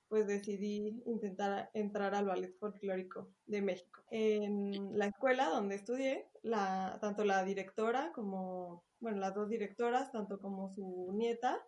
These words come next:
eh, estuvieron en el Ballet Folclórico de México. Ellas fueron de las pioneras.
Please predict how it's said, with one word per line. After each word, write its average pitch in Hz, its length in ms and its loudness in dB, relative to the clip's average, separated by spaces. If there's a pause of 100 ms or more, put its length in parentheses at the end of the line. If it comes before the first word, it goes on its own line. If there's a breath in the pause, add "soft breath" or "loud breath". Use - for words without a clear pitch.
eh, 202 560 0
estuvieron 226 420 4
en 226 120 2
el 208 100 2
Ballet 202 300 2
Folclórico 214 540 2
de 220 120 2
México. 262 540 -2
Ellas 214 320 2
fueron 208 240 0
de 214 120 4
las 185 200 2
pioneras. 190 520 2